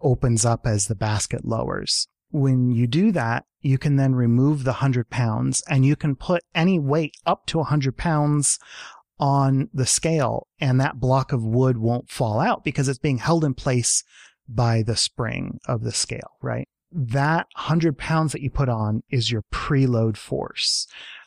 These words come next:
Uh, if you put on something that's greater than your preload force, the block of wood will fall out because the spring will extend farther than it did for the hundred pounds.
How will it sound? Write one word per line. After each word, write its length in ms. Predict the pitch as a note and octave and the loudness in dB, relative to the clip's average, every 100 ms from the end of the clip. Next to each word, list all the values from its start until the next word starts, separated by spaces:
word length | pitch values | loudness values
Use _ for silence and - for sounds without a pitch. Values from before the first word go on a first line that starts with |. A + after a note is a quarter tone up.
| _ | _
Uh, 180 | A#2+ - | -6 -4
if 180 | C#3 A#2 | -4 -2
you 100 | B2+ | -2
put 220 | B2 D#3+ | 0 0
on 200 | D#3 C#3+ | 2 2
something 380 | C3+ C#3 C3 C3 | 0 -2 0 2
that's 220 | A#2+ A2+ | 0 -2
greater 560 | - - A#2+ B2 C3 D3 | -6 -2 2 2 2 2
than 140 | C3 | 2
your 100 | B2 | 0
preload 480 | A#2 - D#3 F#3 F#3+ | -2 0 0 2 -2
force, 560 | - G#3+ A3 - - - - - _ - | -2 -2 -2 -2 -2 -4 -12 -20 _ -4
the 160 | B2+ | 0
block 360 | A#2 C3+ C#3+ C#3 | 0 2 0 0
of 100 | B2 | 2
wood 200 | B2 A#2+ | 2 2
will 120 | A#2+ | -2
fall 320 | - - A#2 | -4 -2 2
out 240 | D#3 A3 - | 2 0 -2
because 340 | D3+ D3 A#2 | -2 -2 -2
the 80 | A#2+ | -2
spring 760 | - - - D#3 D#3+ C#3+ C#3 - - | -2 -2 0 0 2 0 0 -4 -2
will 380 | B2+ B2+ B2 - | 2 4 2 0
extend 540 | C#3 - - C3+ B2 | -2 -2 0 2 2
farther 480 | - - C3 C3 C3 | 0 0 2 2 2
than 160 | A#2+ A#2 | 2 0
it 140 | B2 | 0
did 200 | A#2+ A2 | -2 -2
for 120 | - | -2
the 80 | A2 | -4
hundred 320 | - A2+ G#2+ | -2 -2 -2
pounds. 520 | - A2+ - - - | -6 -8 -10 -8 -8